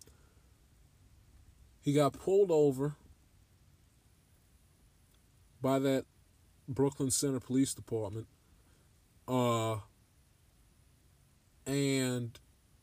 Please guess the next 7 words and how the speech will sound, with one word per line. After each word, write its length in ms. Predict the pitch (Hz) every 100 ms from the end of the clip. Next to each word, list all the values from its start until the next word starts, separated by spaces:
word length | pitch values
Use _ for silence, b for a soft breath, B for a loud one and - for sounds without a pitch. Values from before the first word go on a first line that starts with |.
| _
he 500 | - - 135 143 175
had, 480 | 131 127 120 123 143 - _ _ _ _
full 280 | - - 135
disclosure, 600 | 170 - 147 135 131 147 b b b b
he 220 | - 123 139
had 140 | 156
had 520 | 139 131 120 117 123